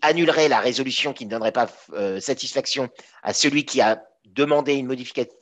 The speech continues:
une modification de l'état descriptif de division, ben c'est, c'est un jugement qui, qui seul, euh, une décision peut aller au-delà. C'est, euh, au-delà d'un vote des copropriétaires, parce qu'on rappelle la règle selon laquelle c'est le vote souverain des copropriétaires qui s'impose, sauf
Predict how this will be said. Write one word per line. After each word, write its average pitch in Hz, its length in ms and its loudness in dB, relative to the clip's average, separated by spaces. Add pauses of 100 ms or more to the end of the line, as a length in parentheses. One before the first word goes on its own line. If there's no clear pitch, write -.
(160)
une 110 120 -6
modification 123 500 -4
de 123 60 -4
l'état 117 200 -2
descriptif 110 480 -12
de 104 80 -6
division, 101 400 -4 (360)
ben 98 180 0
c'est, 104 280 0
c'est - 120 -4
un 104 80 0
jugement 135 300 0
qui, 104 180 -12
qui - 160 -18
seul, 135 280 0
euh, 98 140 0
une 101 100 -8
décision 107 340 -6
peut 110 120 -4
aller 101 140 0
au-delà. 101 320 -2 (320)
C'est, 95 280 -6
euh, 80 200 0
au-delà 107 300 2
d'un 110 120 4
vote 120 320 2
des 101 180 -6
copropriétaires, 101 600 -4
parce 107 120 -6
qu'on 98 120 -8
rappelle 101 340 -2
la 85 120 -4
règle 123 260 -2 (340)
selon 104 220 -2
laquelle 101 340 2
c'est - 180 -4
le 101 100 -2
vote 104 200 -2
souverain 131 460 0
des 117 100 -4
copropriétaires 104 640 -6 (460)
qui 135 100 -10
s'impose, 131 560 2 (400)
sauf 160 460 2